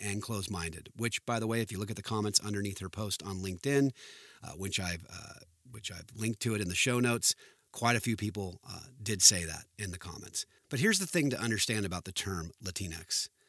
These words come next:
The woke religionists are not asking permission. They don't care if their term makes Hispanics or anyone feel excluded. Again, because they are not asking Hispanics. They are imposing Latinx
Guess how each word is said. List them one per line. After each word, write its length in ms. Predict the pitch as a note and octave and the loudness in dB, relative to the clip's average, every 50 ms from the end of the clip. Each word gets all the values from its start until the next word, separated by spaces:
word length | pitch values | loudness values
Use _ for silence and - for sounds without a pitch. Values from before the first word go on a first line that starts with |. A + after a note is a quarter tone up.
| _ _ _ _ _ _ _ _ _ _ _ _ _ _ _ _ _ - | _ _ _ _ _ _ _ _ _ _ _ _ _ _ _ _ _ -6
The 80 | C#3 B2+ | -2 2
woke 240 | C#3 E3+ F3+ - - | 2 2 2 4 2
religionists 580 | C3+ G#2+ G#2+ G#2+ F#2+ G#2+ A#2 B2 A#2 - - - | 2 2 2 2 2 2 2 4 6 6 4 4
are 100 | - A2 | 2 0
not 240 | A#2 B2 C3 C3+ C3+ | 2 4 4 4 4
asking 440 | A#2+ A#2 A#2 A#2 - - B2 G#2+ G2+ | 4 4 6 6 6 4 4 2 -2
permission. 520 | - - F#2+ F2+ F2+ F#2 - - D#2+ - - _ _ _ - | -2 -4 -4 -2 -2 -2 -4 -4 -6 -10 -16 _ _ _ -8
They 340 | G#2+ G2 F#2 F2+ G2 G2+ A2 | -8 -6 -4 -2 0 0 2
don't 220 | A#2+ B2+ B2+ - | 2 2 0 0
care 380 | - C3+ D3 D3 - F2+ - - | 0 -2 -2 -2 -4 -6 -10 -12
if 180 | - A2 G2+ - | -8 -8 -6 -4
their 160 | - A2+ G2 | -4 -2 -2
term 320 | F#2 - G#2+ G#2 G2 F#2+ F#2 | -2 -2 -2 0 0 0 0
makes 280 | F#2 F2 - - - | 0 2 2 2 2
Hispanics 500 | - G2 - - A2+ G2 F2+ F2 - - - | 4 4 4 4 4 0 -2 -2 -2 -2 -4
or 200 | F#2 F2+ F2 - _ - | -4 -10 -12 -12 _ -4
anyone 400 | G2+ G2+ C3 E3 B2 F#2 E2+ - | 0 2 2 2 2 -2 -6 -10
feel 220 | - - F2+ E2 E2 | -10 -10 -10 -10 -6
excluded. 500 | - - - - E2+ D#2+ - - - - _ _ _ _ _ _ | -2 -2 -2 -4 -6 -14 -14 -16 -18 -20 _ _ _ _ _ _
Again, 280 | - A#2 G2 B2+ A#2 G#2+ | -4 0 2 2 2 2
because 240 | A2 - A#2+ G2+ F2 | 0 2 2 2 2
they 260 | E2+ A2+ A2+ C3 C#3 - | 2 2 2 2 2 0
are 200 | - A#2+ B2 B2 | 0 2 2 2
not 260 | A#2 G#2 A#2+ B2 A#2+ - - - | 2 2 2 0 -2 -4 -6 -4
asking 460 | G#2+ B2 C3+ A#2+ - - - F#2+ E2+ | 0 2 2 2 2 0 -2 -2 -4
Hispanics. 580 | E2 E2 - - F#2+ E2 D#2 D2 - - - | -4 -2 -4 -4 -4 -6 -12 -10 -8 -8 -6
They 200 | - A2+ G#2 G2+ | -4 -2 -4 -4
are 200 | G2+ - G2+ G2+ | -4 -4 -6 -6
imposing 800 | - G#2+ G#2+ G#2+ G2 - - B2 B2+ B2 B2 G#2 F#2+ F#2 D#2 G2+ - - _ _ - | -4 -4 -4 -4 -6 -6 -4 0 2 2 4 4 2 2 -2 -6 -10 -18 _ _ -8
Latinx 540 | G#2 G2+ - - G#2+ F#2 D#2+ E2 - - - | -6 -4 -2 -2 -2 -2 -2 -4 -4 -4 -4